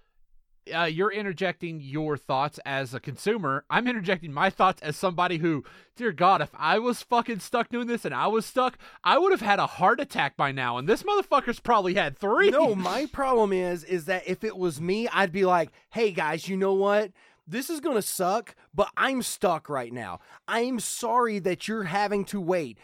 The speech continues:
Speaker 2: You all know how much effort, you know what's been put into this universe, what's been put into these characters. And right now, I'm stuck. I'm sorry,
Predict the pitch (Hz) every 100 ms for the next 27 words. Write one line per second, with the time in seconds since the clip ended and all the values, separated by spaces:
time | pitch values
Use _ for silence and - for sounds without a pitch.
0 | - 156 180 247 254 220 190 190 190 165
1 | 147 180 185 185 190 - 170 165 156 151
2 | 143 - _ 156 170 233 202 196 196 180
3 | 165 175 180 175 147 - 185 180 170 170
4 | 160 147 147 - 151 170 156 143 131 -
5 | 165 165 175 165 - 185 175 165 147 160
6 | - 156 135 - 107 92 - - - 160
7 | 143 170 175 175 175 170 170 - - 135
8 | 143 - - 143 101 - - - 156 160
9 | - 202 175 208 220 226